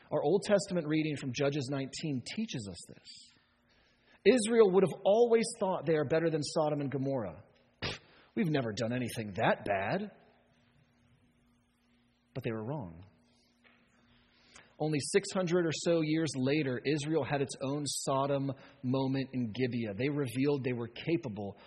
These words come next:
of the same kinds of sin. And the story of Lot and his daughters in the cave reminds us that even if God wiped out every person that you thought was truly wicked, the world would still be plagued with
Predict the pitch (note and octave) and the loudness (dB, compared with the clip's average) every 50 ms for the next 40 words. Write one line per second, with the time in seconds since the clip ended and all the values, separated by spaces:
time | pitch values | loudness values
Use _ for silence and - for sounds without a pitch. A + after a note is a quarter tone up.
0 | - - _ - A2 G#2 A2+ G#2+ - - C3+ C3 C#3 C#3+ C#3+ C#3 - - C3 B2 | -20 -12 _ -8 -6 -6 -8 -8 -6 -4 -4 -2 -2 -4 -6 -8 -8 -6 -6 -4
1 | B2+ B2+ - A2 G#2 - - - - F3 C#3+ A2+ F2+ F2+ F#2+ A2+ B2 - _ _ | -4 -4 -6 -8 -10 -12 -12 -8 -6 -6 -6 -6 -8 -10 -14 -16 -20 -20 _ _
2 | - _ _ _ _ _ - - - - - - - C3 C3+ B2 - - - E3+ | -20 _ _ _ _ _ -20 -20 -20 -20 -10 -6 -4 -4 -4 -4 -6 -4 -2 0
3 | F3 F3+ F3+ F3 D3+ A#2+ B2 B2+ C#3+ C#3+ D3 D#3+ D#3+ - D#3 C3+ C#3+ C3 A#2 - | 0 2 2 2 2 2 0 0 2 2 2 0 0 -2 -2 -2 -2 -4 -4 -2
4 | C3+ C3 C3+ D3 D3+ D#3+ D#3 B2+ - B2+ B2 A#2+ - - - - E3+ E3 C#3+ B2+ | -2 0 0 0 0 0 -2 -2 -4 -6 -6 -6 -8 -10 -6 -4 -2 -2 0 -2
5 | A#2 A2 - - - - - _ C3 C#3 D3 C#3 C3+ C#3 C#3 D3 D#3 E3+ E3+ C3 | -2 -4 -8 -16 -20 -20 -12 _ 0 0 2 2 0 0 0 0 0 0 0 0
6 | - C3 A#2 - - - C#3+ C3+ - - D3+ E3 F#3 G3+ G3+ G3 D#3+ B2+ A#2 A#2 | -2 -4 -4 -4 -4 -4 -4 -4 -4 -4 -2 0 0 0 0 0 -2 -4 -2 -2
7 | - D3 D3+ D#3 E3 E3 D3+ C3 A2+ A#2 B2 C#3+ D#3+ G3 G#3 - - - - - | -2 0 0 0 0 0 -2 -2 -4 -2 0 2 2 2 0 -2 -8 -10 -4 -2
8 | C3 C3 C3 B2 - - - - - - E3 G3 G3+ F#3 G#3+ A3+ G#3 - - - | 0 0 0 -2 -4 -10 -20 -8 2 6 6 6 6 4 2 0 -2 -2 -2 0
9 | F3 D#3+ - - - D#3 C#3+ A#2+ C3 - G#2+ G#2+ A#2+ D3 F#3 A#3 A3 - - - | 0 0 0 0 -2 -2 -2 -2 -4 -4 -4 -4 -2 0 0 0 -2 -4 -4 -2
10 | E3 D3+ C3+ A#2+ - B2+ A#2 - - - - - - - G3+ A#3 A#3+ A#3 A#3+ A#3 | -2 0 0 -2 -4 -6 -8 -8 -8 -10 -10 -10 -4 -2 -2 0 0 0 0 0
11 | A#3 A3 - - - - - B2 B2+ F3 A3 G#3 - - D3+ B2 A#2 G#2+ G#2 - | -2 -4 -6 -12 -16 -12 -10 2 6 8 8 8 6 2 2 2 0 -2 -6 -10
12 | - - - - D3+ C#3 A#2+ A2+ A#2 C#3+ D#3 E3 E3+ D#3+ B2+ B2 A2 - - - | -14 -20 -12 -6 -4 -4 -2 0 0 2 4 4 2 2 0 -4 -4 -6 -6 -4
13 | - D#3+ D#3 D3+ C#3+ D3 C#3 - - C3 B2 A#2+ G#2+ G#2+ A2 | 0 0 0 2 0 -2 -4 -2 -2 -2 0 0 -2 -6 -8